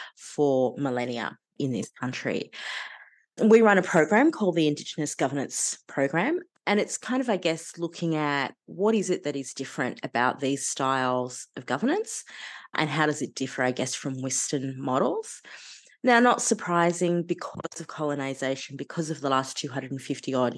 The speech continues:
years, some of those governance models have been broken. But what we learn from those that still exist and what we've learned from other parts of the world when we look at, uh, Indigenous models there, the biggest differences, I guess,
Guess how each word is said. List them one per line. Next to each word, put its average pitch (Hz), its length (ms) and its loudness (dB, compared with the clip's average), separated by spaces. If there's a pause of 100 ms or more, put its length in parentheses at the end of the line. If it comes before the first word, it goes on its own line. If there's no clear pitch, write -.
years, 143 560 2 (340)
some 175 340 2
of 165 140 4
those 139 460 4
governance 143 560 -4
models 131 320 -4
have 123 180 -14
been 120 340 -6 (120)
broken. 262 560 0 (600)
But 190 280 8 (320)
what - 180 6
we 175 80 6
learn 143 320 6
from 185 160 0
those 151 280 4
that - 100 -10
still - 260 -8
exist 208 520 -2
and 151 100 -4
what 139 140 -6
we've 147 200 -2
learned 139 240 2
from 139 440 -2
other 139 180 0
parts - 320 -2
of - 80 -10
the 139 80 -2
world 123 260 -2
when 131 80 -4
we 131 80 -4
look 131 220 -4
at, - 120 -2 (240)
uh, 139 200 -2
Indigenous 139 580 -4
models 135 480 -2
there, 127 340 0 (880)
the 202 320 -2 (100)
biggest 233 400 4
differences, 269 540 2
I 240 100 2
guess, 226 480 0